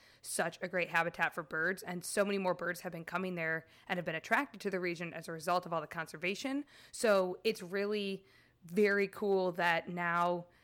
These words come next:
it's being recognized as being this great habitat for birds, to the point where this music festival,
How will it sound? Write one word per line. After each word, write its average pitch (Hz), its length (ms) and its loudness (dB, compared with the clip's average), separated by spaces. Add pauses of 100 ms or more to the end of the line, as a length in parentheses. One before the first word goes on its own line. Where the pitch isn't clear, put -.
(380)
it's 220 220 2
being 190 320 0
recognized 175 640 0
as 170 100 -4
being 170 360 -6
this 202 200 -2 (140)
great 180 240 -2
habitat 185 420 2
for 190 80 -2
birds, 196 360 2
to 269 120 4
the 247 80 4
point 226 320 0
where 202 400 6
this 190 180 0
music 202 300 2
festival, 170 640 2